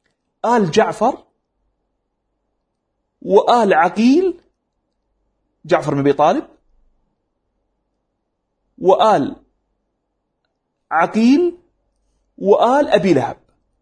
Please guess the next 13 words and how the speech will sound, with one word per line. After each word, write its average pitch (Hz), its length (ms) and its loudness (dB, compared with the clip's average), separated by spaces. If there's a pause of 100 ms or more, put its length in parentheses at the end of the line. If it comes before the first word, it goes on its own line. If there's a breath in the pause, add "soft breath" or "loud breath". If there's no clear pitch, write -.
(120)
وأبو 143 300 0
لهب 175 180 2
له 160 200 2
ذرية 233 360 2
موجودة 185 340 0
إلى 320 180 2
الآن. - 180 -6 (2000)
فإذن 185 400 0
هؤلاء 190 500 2
لا 247 180 2
تحل 214 420 -2
لهم 214 200 0
الصدقة. - 600 -6